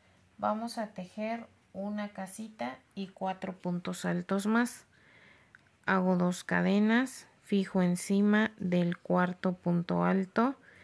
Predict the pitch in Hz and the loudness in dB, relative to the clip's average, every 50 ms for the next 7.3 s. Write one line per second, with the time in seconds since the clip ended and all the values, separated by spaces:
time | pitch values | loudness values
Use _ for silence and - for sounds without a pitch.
0 | - - - - - - _ _ - - 180 190 190 180 - - 190 185 185 185 | -20 -20 -20 -20 -20 -20 _ _ -4 0 0 0 0 0 -2 0 0 2 2 2
1 | 185 180 - - 190 180 180 180 - 170 175 170 170 170 170 165 170 170 170 170 | 2 0 0 0 0 0 0 0 0 0 2 2 2 2 2 2 0 0 0 0
2 | 170 175 - - - 196 202 208 202 - - 208 214 220 247 254 302 - _ _ | -2 -4 -2 0 2 2 4 2 2 0 0 0 2 2 0 0 -4 -10 _ _
3 | - - 180 180 175 175 175 175 175 170 165 165 160 165 180 180 190 208 220 226 | -4 0 2 2 4 4 4 2 2 2 2 0 0 2 4 4 6 4 4 2
4 | - - - - _ _ - 180 180 175 170 165 160 160 165 165 - _ - 185 | 0 -6 -12 -14 _ _ -2 0 2 4 4 4 2 2 0 -2 -4 _ 0 2
5 | 185 196 202 220 233 - - - _ - - - - - - - - _ - - | 4 4 4 2 0 -2 -10 -18 _ -20 -20 -20 -20 -20 -20 -20 -20 _ -8 0
6 | - 180 180 180 180 180 180 180 185 185 185 180 190 196 196 202 208 214 - 233 | 2 2 4 4 4 2 2 2 2 2 2 2 2 2 2 2 2 0 2 2
7 | 233 226 240 262 269 | 4 4 4 2 -2